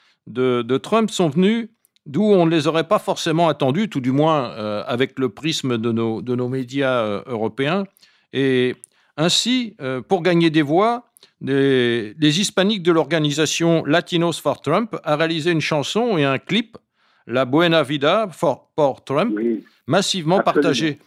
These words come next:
Speaker 1: Et donc, les, les communautés de Latinos, euh, ont soutenu Trump alors que c'était lui qui faisait le, qui avait construit le grand mur, euh, le,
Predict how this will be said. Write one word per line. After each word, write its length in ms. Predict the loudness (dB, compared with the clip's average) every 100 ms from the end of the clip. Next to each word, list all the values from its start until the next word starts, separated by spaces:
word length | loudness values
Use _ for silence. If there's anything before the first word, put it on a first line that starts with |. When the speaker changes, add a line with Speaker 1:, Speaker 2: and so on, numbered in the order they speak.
| -6
Speaker 1:
Et 80 | 0
donc, 340 | 0 0 -4 -4
les, 240 | -4 -2 2
les 160 | 0
communautés 640 | 2 2 2 0 2 0 2
de 80 |
Latinos, 720 | 2 2 0 -2 0 0 -4 -6
euh, 260 | -2 -2 -2 0
ont 120 | -2
soutenu 380 | -2 -2 -2 -2
Trump 300 | 0 2 2
alors 200 | 0 -2
que 100 | -6
c'était 280 | -6 -6
lui 220 | -6 -6 -8
qui 140 | -8
faisait 240 | -2 0
le, 560 | 2 0 0 -2 -2 -2
qui 60 | -4
avait 140 | -4
construit 400 | -2 -4 -4 -2 0
le 120 | 2
grand 220 | 2 2
mur, 440 | 4 4 4 2
euh, 160 | 2 2
le, 280 | 2 0